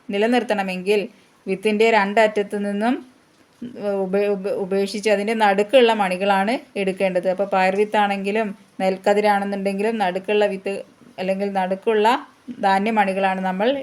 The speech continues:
എടുക്കേണ്ടത്. ശേഖരിച്ച വിത്ത് ഉണക്കുന്നതിനും ചില ചിട്ടകളുണ്ട്. നെല്ലാണെങ്കിൽ വെയിലും മഞ്ഞും കൊള്ളിക്കുന്നു. ഇഞ്ചിയാണെങ്കിൽ പുകയത്ത് വെച്ച് ഉണക്കുന്നു. അപ്പോൾ ഇഞ്ചിക്ക് വെയിലല്ല കൊള്ളേണ്ടത്, പുകയത്ത് വെച്ച് ഉണക്കുകയാണ് വേണ്ടത്.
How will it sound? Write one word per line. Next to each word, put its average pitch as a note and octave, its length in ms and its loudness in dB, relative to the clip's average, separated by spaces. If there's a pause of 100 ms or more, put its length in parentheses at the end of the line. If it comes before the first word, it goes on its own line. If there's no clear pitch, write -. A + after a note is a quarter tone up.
(100)
എടുക്കേണ്ടത്. F3+ 580 -2 (760)
ശേഖരിച്ച C4 520 6 (120)
വിത്ത് B3 260 6 (180)
ഉണക്കുന്നതിനും A3 720 0
ചില G#3+ 120 0 (100)
ചിട്ടകളുണ്ട്. G3 640 0 (720)
നെല്ലാണെങ്കിൽ C4+ 680 4 (120)
വെയിലും A3 420 6
മഞ്ഞും G#3+ 320 0
കൊള്ളിക്കുന്നു. F#3+ 560 0 (580)
ഇഞ്ചിയാണെങ്കിൽ G#3+ 840 2 (420)
പുകയത്ത് C4 580 6
വെച്ച് A3 280 4
ഉണക്കുന്നു. F3+ 420 -4 (160)
അപ്പോൾ - 260 -8
ഇഞ്ചിക്ക് A3 380 -2
വെയിലല്ല G#3+ 480 2
കൊള്ളേണ്ടത്, G3 420 -2 (120)
പുകയത്ത് G3+ 420 -4
വെച്ച് F#3+ 240 -4
ഉണക്കുകയാണ് G3 500 -6
വേണ്ടത്. F#3 300 -4